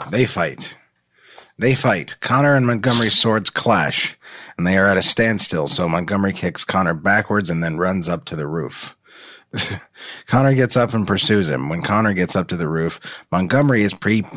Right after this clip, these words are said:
is prepared, which is two words apparently. Prepared for battle, and they fight.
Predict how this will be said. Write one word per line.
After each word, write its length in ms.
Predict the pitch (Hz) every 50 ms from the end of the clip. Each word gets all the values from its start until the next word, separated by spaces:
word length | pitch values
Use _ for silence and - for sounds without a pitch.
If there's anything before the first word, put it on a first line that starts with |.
| - _
is 180 | - - 85 -
prepared, 920 | - - - - 156 170 165 143 - 139 180 190 165 117 85 73 - - - - _ _ -
which 180 | 90 - -
is 80 | 80 76
two 240 | - - 117 123 120
words 280 | 120 117 113 104 82
apparently. 500 | 82 - - 80 67 58 62 - - - - - - - - - - - - - - - _ _
Prepared 680 | - - 151 175 170 131 117 127 127 113 110 123 123 110
for 160 | - - 110
battle, 400 | 104 117 120 120 104 78 80 95 95
and 220 | 76 85 98 95
they 100 | 98 98
fight. 480 | - - 123 104 80 64 - - -